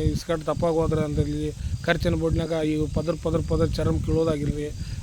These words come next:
ಆಮೇಲೆ ಈ ರೀತಿ ಹಲವಾರು ನಮೂನಿ ಕಾಯಿಲೆಗಳಿಗೆ ಇ ಟಿ, ಒಂದು ಮೂರ್ನಾಲ್ಕು ನಮೂನಿ ಕಾಯಿಲೆ ಇ ಟಿ ಕಂಟ್ರೋಲ್ ಮಾಡ್ತೈತೆ ಅಂತ ಹೇಳ್ತಾರೆ. ಇವು ಕುರಿಗಳು ಎತ್ಕೋ ನಮೂನಿ ಹಸಿರು ತಿಂದು ಎತ್ಕೊಳ್ಳೋ ಟೈಮ್ದಾಗ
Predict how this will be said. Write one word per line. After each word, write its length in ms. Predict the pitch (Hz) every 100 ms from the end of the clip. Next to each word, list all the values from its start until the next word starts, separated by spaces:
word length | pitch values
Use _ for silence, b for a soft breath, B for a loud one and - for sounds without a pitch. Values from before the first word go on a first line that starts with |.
| B
ಆಮೇಲೆ 340 | 156 156 156 156
ಈ 240 | 151 190
ರೀತಿ 280 | 220 202 226
ಹಲವಾರು 360 | 175 185 208
ನಮೂನಿ 240 | 214 208 202
ಕಾಯಿಲೆಗಳಿಗೆ 540 | 185 180 190 185 175
ಇ 20 |
ಟಿ, 180 | 170 180
ಒಂದು 180 | 175 175
ಮೂರ್ನಾಲ್ಕು 360 | 165 175 185 185
ನಮೂನಿ 220 | 180 180
ಕಾಯಿಲೆ 320 | 170 160 170
ಇ 60 | 160
ಟಿ 220 | 175 180 B B B B
ಕಂಟ್ರೋಲ್ 360 | 160 175 196
ಮಾಡ್ತೈತೆ 400 | 180 165 170 170
ಅಂತ 120 | 156
ಹೇಳ್ತಾರೆ. 380 | 156 151 156 151
ಇವು 280 | 151 156 -
ಕುರಿಗಳು 340 | 160 160 165
ಎತ್ಕೋ 640 | 156 151 151 160 160 156 151
ನಮೂನಿ 240 | 151 156 151
ಹಸಿರು 240 | 147 156
ತಿಂದು 220 | 160 147
ಎತ್ಕೊಳ್ಳೋ 380 | 147 156 156 151
ಟೈಮ್ದಾಗ 340 | 151 147 147